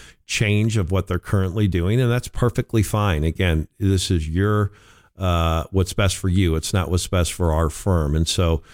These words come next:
a lot of times, you know, investors will come to us and say, "We want you to manage twenty-five percent, fifty percent, you know, something less than a hundred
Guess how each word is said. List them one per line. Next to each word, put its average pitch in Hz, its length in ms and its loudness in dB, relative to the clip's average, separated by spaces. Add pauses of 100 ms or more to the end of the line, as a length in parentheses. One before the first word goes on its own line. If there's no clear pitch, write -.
(240)
a 90 80 -4
lot 90 260 0
of 92 80 -2
times, 92 540 0
you 101 100 -2
know, 92 160 2
investors 90 760 0
will 90 180 0
come 90 220 0
to 85 140 0
us 90 220 0
and 90 100 -2
say, 95 180 -2
"We 92 140 2
want 87 400 -2
you 95 180 0
to 90 80 2
manage 87 540 0 (320)
twenty-five 104 520 0
percent, - 400 -2
fifty 110 280 0
percent, 78 640 0
you 104 100 0
know, 87 80 2
something 104 520 0
less 95 320 0
than 85 160 0
a 80 40 0
hundred 92 580 0